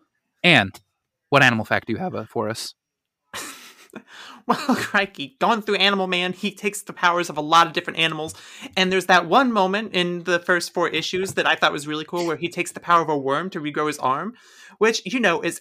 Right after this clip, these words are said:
Speaker 2: actually factual. Worms can regenerate and form new, um, not appendages, just, like, new halves of themselves if they are split. Um, I will tell you, though, it's not gonna happen in about five minutes. It's gonna take about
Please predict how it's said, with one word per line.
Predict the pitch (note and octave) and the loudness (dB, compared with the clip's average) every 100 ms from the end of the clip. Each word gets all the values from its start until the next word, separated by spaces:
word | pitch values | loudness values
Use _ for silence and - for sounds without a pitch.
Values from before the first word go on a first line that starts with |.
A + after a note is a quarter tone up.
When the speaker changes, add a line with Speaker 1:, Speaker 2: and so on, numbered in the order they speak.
| - - | -4 4
Speaker 2:
actually | D3+ - - D#3 | 4 4 -4 0
factual. | D3 C#3+ - G3 | 2 0 -2 -8
Worms | D#3+ D#3 E3 - | -2 -2 -2 -8
can | - F3+ G3+ F3+ D#3 - | -14 -10 -6 -6 -8 -8
regenerate | D#3 - C#3 C3+ C3+ D#3+ - | -8 -6 -6 -4 -4 -4 -8
and | C#3+ C#3+ C#3+ C#3+ | -8 -8 -8 -14
form | _ D3 C#3 C#3 C3+ - _ _ _ _ C#3 | _ -4 -4 -4 -6 -14 _ _ _ _ -10
new, | D3+ F3+ F3 E3 E3 | -2 2 2 0 -2
um, | D3 D3 C#3+ C#3+ - _ _ _ _ F3 | 2 2 0 -4 -10 _ _ _ _ -4
not | D#3 - | -2 -2
appendages, | - - D#3+ D#3+ F#3 F3+ - | -4 -6 -8 -4 -2 -4 -6
just, | D#3 - | -6 -4
like, | C3+ - | -4 -4
new | C#3+ E3+ | -2 -2
halves | D3+ C#3 C#3+ D3+ - | 0 2 2 0 -6
of | |
themselves | E3+ E3 F#3 F3 F3 | -6 -4 -2 -2 -4
if | E3+ | -6
they | - D3+ | -2 0
are | C#3+ C#3+ C#3 C3 | 0 0 0 -4
split. | - - - G3 A#3+ - - - - - | -10 -10 -4 -4 -4 -10 -20 -20 -20 0
Um, | F3 F#3 F#3 - | 6 6 4 0
I | E3 F#3 | 0 2
will | F3 A#3+ | 2 -2
tell | A#3+ | -2
you, | A#3+ | -4
though, | A#3+ B3 | -2 -2
it's | A#3+ E3+ E3 | -2 -4 2
not | F3 F#3+ | 2 2
gonna | F3 | -2
happen | E3 F3 F#3+ | 0 -2 -2
in | E3+ | 0
about | D#3+ D#3+ | 0 2
five | F3 D#3+ | 0 0
minutes. | E3 F#3 | -2 -8
It's | D3+ - | -10 -8
gonna | F3+ | -8
take | F#3+ F#3 F3+ | -6 -8 -4
about | D3+ | -2